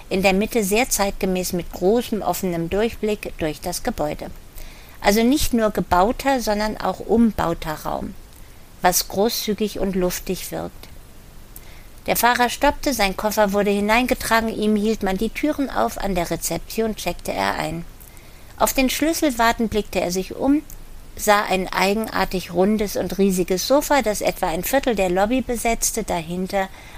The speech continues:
eine sehr offen gestaltete Cafeteria. Am auffallendsten jedoch war an der sehr hohen Wand gegenüber der Rezeption ein immenses Relief aus echten Pflanzen und Blumen, das fast die gesamte Mauer bedeckte.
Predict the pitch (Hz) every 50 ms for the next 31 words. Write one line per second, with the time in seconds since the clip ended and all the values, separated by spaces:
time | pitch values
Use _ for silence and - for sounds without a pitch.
0 | - - 175 190 202 208 208 208 285 294 - - 208 - 220 208 202 190 - -
1 | 180 185 180 - 196 - 196 185 - - 175 - - 208 202 - 254 247 - 180
2 | 165 160 151 165 170 - - - - - - - - - - - - - - -
3 | - 196 196 - - - 226 - 240 220 202 190 185 - 208 196 - - 202 202
4 | - 214 240 254 - - - 208 202 214 - - - 196 190 175 185 180 180 180
5 | 190 214 247 285 294 247 202 202 214 220 214 208 190 185 190 190 208 214 202 -
6 | - - 196 180 190 - - 214 226 254 226 220 202 - 202 185 - - 180 185
7 | - - - 220 214 226 - - - - - - - - - 185 190 196 - -
8 | 240 240 233 226 233 269 302 294 302 294 - - - - 240 214 196 202 214 226
9 | - - - - 190 - - - - 233 269 - - - 277 262 - - - 226
10 | 202 196 202 - - 220 190 214 196 - - 208 208 208 202 185 190 220 254 269
11 | - - - - - - - - - 185 185 - - - 262 294 - - - 220
12 | 208 202 180 185 185 196 196 - 233 214 196 170 165 165 165 165 - 170 - -
13 | 160 160 - - - -